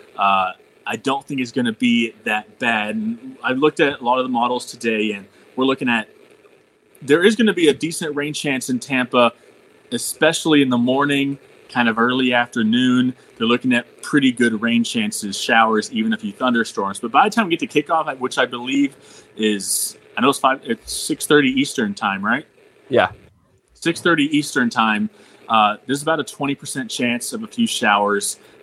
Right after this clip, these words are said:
Speaker 1: maybe a weak storm out there, but it's only a twenty percent chance. So, uh, more likely than not, we're gonna be just fine for this game in terms of rain or thunderstorms. Otherwise, we're looking at s-,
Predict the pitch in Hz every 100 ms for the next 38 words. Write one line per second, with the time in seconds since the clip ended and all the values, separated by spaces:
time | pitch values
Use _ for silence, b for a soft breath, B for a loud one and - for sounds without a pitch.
0 | - 110 117 117 107 110 - - 107 107
1 | 98 95 - 98 98 110 127 143 139 120
2 | - 117 117 - 107 98 - 95 85 -
3 | 113 104 B B B B 113 107 104 123
4 | 131 170 147 147 147 123 113 107 107 135
5 | - - - - - _ 110 127 139 135
6 | 120 110 113 - 127 113 101 98 - 107
7 | 107 95 - 107 95 98 - 110 107 104
8 | 95 - - - - 107 110 110 117 104
9 | - 117 113 117 - 120 113 113 110 -
10 | B B - 143 156 147 151 151 151 135
11 | 143 131 131 117 104 101 - - - -
12 | -